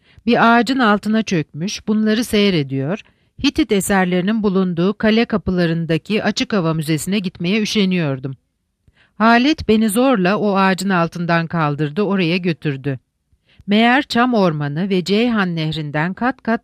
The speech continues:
daha ilginçmiş Hitit kalıntıları. Halet'le Nail, Karatepe'de sadece bir açık hava müzesi kurmakla kalmadılar. Postanesi, karakolu, okulu, demirci ve marangoz atölyesi,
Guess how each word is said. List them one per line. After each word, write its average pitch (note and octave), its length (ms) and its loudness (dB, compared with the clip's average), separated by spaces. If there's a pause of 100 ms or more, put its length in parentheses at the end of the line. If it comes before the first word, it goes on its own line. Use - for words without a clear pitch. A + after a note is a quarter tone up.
daha G3 220 2
ilginçmiş D3+ 640 -6
Hitit D#3+ 300 -8
kalıntıları. C#3+ 720 -4 (1160)
Halet'le B3 720 0
Nail, E3+ 460 0
Karatepe'de G#3+ 800 0
sadece A#3+ 560 0
bir E3+ 160 -2
açık G#3 260 -4
hava E3+ 200 0
müzesi D#3+ 380 -4
kurmakla G3 520 -4
kalmadılar. C#3+ 800 -4 (760)
Postanesi, A3 800 2
karakolu, G3 640 0
okulu, F#3 720 0 (180)
demirci G#3+ 480 0
ve C4+ 100 0
marangoz G#3 580 2
atölyesi, D3 800 -4